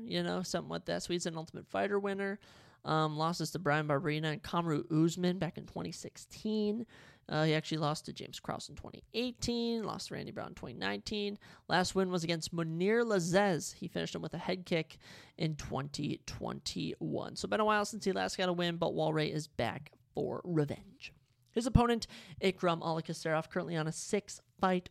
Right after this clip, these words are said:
winning streak. This guy's a killer. I mean, on the Contender Series, debuted last season, season six, episode eight, got a Kimura in two minutes over Mario Sosa, and in his U F C debut in May of this year at U F C two eighty-eight,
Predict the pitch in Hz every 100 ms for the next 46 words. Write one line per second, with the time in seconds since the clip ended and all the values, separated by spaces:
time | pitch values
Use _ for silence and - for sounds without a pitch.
0 | - 170 180 220 233 208 - - 208 190
1 | - - - - - 156 170 139 - -
2 | - - - - 135 131 135 131 143 -
3 | 151 165 160 156 147 - 156 156 151 -
4 | 135 143 156 151 151 147 - 160 151 156
5 | 147 160 151 139 - - - - - 120
6 | - - 196 220 - - - - - -
7 | 151 151 160 151 160 160 147 143 - 160
8 | 151 151 - 170 143 135 143 135 - 156
9 | 147 151 143 - 156 151 151 151 175 202
10 | 214 220 208 190 185 190 180 175 165 170
11 | 185 185 175 - 175 165 175 - 170 175
12 | 170 170 156